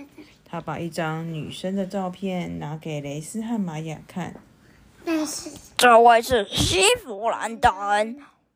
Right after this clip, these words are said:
Speaker 3: 我们的店员。你刚刚，你们刚刚已经见过她了，就是那位带你们进来的女士。西弗在店里是负责招呼客人，她很称职，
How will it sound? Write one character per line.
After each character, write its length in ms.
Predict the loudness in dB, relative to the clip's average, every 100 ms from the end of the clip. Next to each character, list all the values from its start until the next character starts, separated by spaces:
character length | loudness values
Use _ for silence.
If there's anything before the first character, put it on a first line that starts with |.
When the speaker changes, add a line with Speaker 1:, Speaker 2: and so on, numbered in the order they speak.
| _
Speaker 3:
我 560 | -20 -4 2 4 4
们 440 | 2 2 2 2 4
的 280 | 8 10 8
店 480 | 6 4 4 4 0
员。 360 | -4 0 0 0
你 280 | -2 -2 0
刚 200 | 0 0
刚， 120 | -2 -2 -2 -2 -8
你 80 | -2
们 180 | 0 0
刚 200 | 0 2
刚 240 | 4 2
已 100 | -2
经 260 | -8 -8 -2
见 220 | -2 0
过 240 | 2 2
她 300 | 2 2 4
了， 160 | 4 0 -16 -2
就 160 | 0
是 140 | 0 -2
那 120 | -8
位 180 | 0 2
带 200 | 2 2
你 140 | 2 0
们 260 | 0 -2
进 300 | -4 -6 -6
来 180 | 2 4
的 100 | 6
女 380 | 4 0 -8 -4
士。 600 | 0 0 2 0 0 -4 -12 _ _ _ _ _ -8
西 320 | -4 -2 -2 -4
弗 400 | -2 -2 -2 -6 -18 -20 _ _ _ -20 -20 -20 _ _
在 200 | 6 6
店 400 | 8 4 4 0
里 100 | 0
是 240 | 2 4 4 2
负 320 | 0 2 4
责 180 | 6 6
招 280 | 6 6 6
呼 180 | 2
客 240 | 4 8 8
人， 260 | 6 -2 -6 -16 _
她 240 | -2 4 4
很 420 | 4 2 2 2
称 460 | 2 4 4 2 0
职， 320 | -8 -10 -12